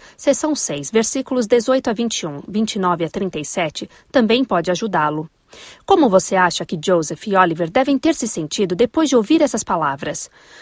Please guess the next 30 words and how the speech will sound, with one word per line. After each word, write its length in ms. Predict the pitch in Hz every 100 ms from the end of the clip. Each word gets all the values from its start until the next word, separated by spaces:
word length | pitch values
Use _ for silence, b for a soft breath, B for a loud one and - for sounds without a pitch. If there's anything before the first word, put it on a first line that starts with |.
| B 247
O 80 |
que 120 | 240 294
você 360 | 254 - -
encontra 640 | 302 220 - 202 240 220 156
nesses 320 | 180 208 175
versículos 580 | 160 - - 262 190 175
que 120 | 208
pode 240 | 277 269
ajudá-lo 400 | 247 208 214 240
a 40 | 233
confiar 360 | 233 - 226
no 100 | 220
Senhor? 460 | 233 247 214 202 233 - _ _ B B B B
Como 240 | 285 240
você 480 | 185 202 - 208 208
pode 280 | - 202 214
buscar 400 | 214 - 233 226
mais 280 | 208 240 208
a 60 |
Cristo 420 | - 240 233 -
em 80 | 226
sua 280 | 214 294 262
vida? 480 | 156 156 156 156 165 _ _ _ _ _ _ _ _ _ _ _ _ _ _ _ _ _ _
Doutrina 520 | 220 202 - 240 240
e 60 | 240
Convênios, 640 | 233 190 190 180 185 185 -
seções 640 | - 262 - 190 165 - -
seis 380 | - 262 254 240
e 80 |
sete, 580 | 233 - 156 - - 160